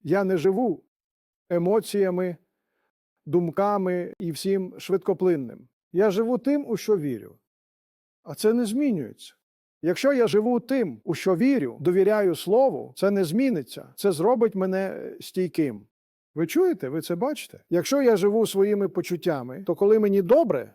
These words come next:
я встаю. Коли мені погано, я падаю.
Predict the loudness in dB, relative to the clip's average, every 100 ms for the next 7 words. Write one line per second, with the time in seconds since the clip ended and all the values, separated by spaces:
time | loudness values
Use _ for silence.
0 | _ -2 -2 0 0 0 -2 -8 _ _
1 | _ 0 2 2 0 -2 -2 -2 -2 -2
2 | 0 0 0 -4 -10 -14 -20